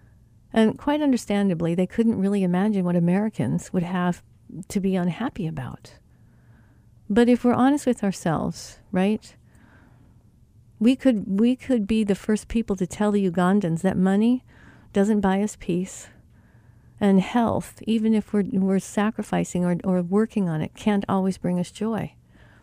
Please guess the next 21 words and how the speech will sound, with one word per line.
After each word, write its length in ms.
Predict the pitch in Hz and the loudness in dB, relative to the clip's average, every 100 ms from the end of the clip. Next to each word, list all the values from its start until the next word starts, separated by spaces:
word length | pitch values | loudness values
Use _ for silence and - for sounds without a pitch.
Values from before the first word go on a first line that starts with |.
| _ - _ _ _ - | _ -20 _ _ _ -12
See, 180 | - 247 | 0 2
the 120 | 226 | 2
struggles 540 | - 262 285 349 339 | 0 -2 0 0 -2
and 180 | - 220 | 2 2
the 60 | 214 | 2
pain 540 | - 247 254 196 180 | -2 0 0 0 0
in 160 | 185 190 | -2 -2
Africa 480 | 185 196 - - 190 | -2 -4 -6 -6 -2
are 140 | 180 | -2
very 320 | 180 202 226 | 0 0 0
concrete 640 | 233 214 196 - 214 208 | -2 -2 -2 -2 -2 0
and 180 | 190 180 | 2 2
very 220 | 190 190 | 2 0
survival 560 | - 190 170 175 175 175 | -2 -6 -4 -2 -2 -4
driven. 480 | 165 170 175 - - - - - - _ - - - | -4 -4 -4 -8 -10 -16 -20 -20 -20 _ -20 -20 -2
Now, 240 | 220 214 | 2 4
they 160 | 202 233 | 4 4
may 160 | 240 233 | 4 4
suffer 360 | - 214 220 | 0 -2 -2
from 200 | - 196 | -2 -2
depression 640 | 185 - 175 - 185 185 | -2 -2 -4 -2 -2 -2